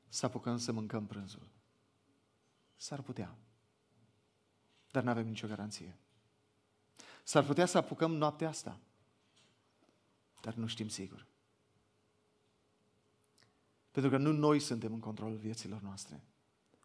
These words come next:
ci Dumnezeu e. Și Dumnezeu ne-a dat o cale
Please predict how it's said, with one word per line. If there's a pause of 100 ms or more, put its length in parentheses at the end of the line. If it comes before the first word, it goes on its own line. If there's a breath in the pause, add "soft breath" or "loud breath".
(560)
ci
Dumnezeu
e. (680 loud breath)
Și
Dumnezeu
ne-a
dat (100)
o
cale